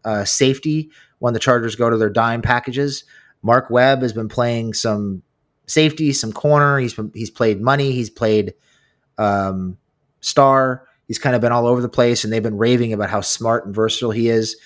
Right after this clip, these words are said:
So he's a lock to make the team. The o-, they've only got one other safety on the roster, and I haven't heard anything about him all camp, and I'd be shocked if he made the team. So at this point, I think four is pretty safe, and there's a lot of versatility in that group.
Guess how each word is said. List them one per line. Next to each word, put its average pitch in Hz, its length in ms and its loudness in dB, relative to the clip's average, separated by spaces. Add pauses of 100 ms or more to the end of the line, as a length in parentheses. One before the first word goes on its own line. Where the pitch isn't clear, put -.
(260)
So 107 160 -6
he's 127 180 2
a 127 60 4
lock 117 260 2
to 110 80 -8
make 110 160 -6
the 110 60 -18
team. 110 400 -6 (540)
The 107 120 -2
o-, 127 200 0
they've 117 200 0
only 135 160 2
got 123 260 2
one 120 200 -2
other 110 300 2
safety 110 360 -2
on 101 120 -2
the 95 60 -6
roster, 101 440 -2
and 98 320 -4
I 101 80 -4
haven't 110 180 -2
heard 98 140 -8
anything 107 280 -6
about 101 200 -4
him 101 100 -8
all 101 100 -6
camp, 107 360 -6
and 95 100 -6
I'd 92 100 -6
be 98 80 -8
shocked 95 340 -4
if - 40 -20
he 95 80 -12
made 90 160 -8
the 82 80 -20
team. 85 240 -12
So 87 320 -10 (560)
at - 120 -8
this 131 120 2
point, 120 240 -2
I 113 60 -2
think 110 240 -6
four 127 340 2
is 117 80 -2
pretty 113 260 -2
safe, 131 440 0
and 113 80 -6
there's 104 120 -4
a 104 60 -4
lot 110 160 0
of 104 80 -2
versatility 113 560 0
in 113 80 -4
that 113 160 -4
group. 113 300 0